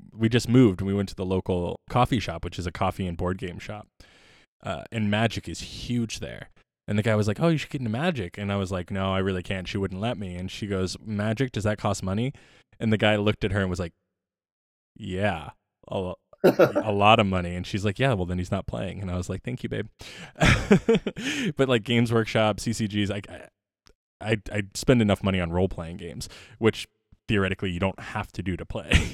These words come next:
Speaker 1: <laughs>
Speaker 2: Ex-, yeah. I use a lot of maps and minis in my gaming,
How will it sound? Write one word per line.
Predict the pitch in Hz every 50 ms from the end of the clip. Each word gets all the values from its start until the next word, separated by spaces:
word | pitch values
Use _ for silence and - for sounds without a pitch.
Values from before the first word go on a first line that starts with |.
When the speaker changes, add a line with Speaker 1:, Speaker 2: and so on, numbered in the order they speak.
| 208 214 190 - - - 196 - - _ _
Speaker 1:
<laughs> | _ _ -
Speaker 2:
Ex-, | 143 127 117 - -
yeah. | 123 117 104 98 92 92 92 - _ _ _ _ _ _ -
I | 95 120
use | 135 143 143 139 135 127 117 -
a | 113
lot | 107 104 107 107 104
of | 101
maps | 101 101 104 - - -
and | 101 95
minis | 95 95 101 104 101
in | 107 104
my | 104 101
gaming, | 107 107 107 113 120 123 127